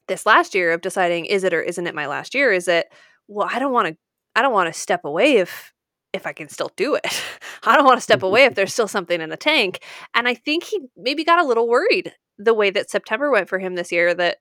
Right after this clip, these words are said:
"Wow, did I just hit a wall? Was that it? Is that the end of, like, am I just, am I that old guy now?" Um, so then to come out very quickly and be like, "No, no, no,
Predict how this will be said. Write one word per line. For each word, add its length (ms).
"Wow, 240
did 140
I 100
just 180
hit 100
a 60
wall? 300
Was 160
that 160
it? 320
Is 160
that 180
the 160
end 260
of, 380
like, 120
am 120
I 100
just, 440
am 100
I 120
that 200
old 240
guy 260
now?" 240
Um, 340
so 200
then 300
to 120
come 160
out 280
very 200
quickly 320
and 100
be 100
like, 200
"No, 160
no, 80
no, 320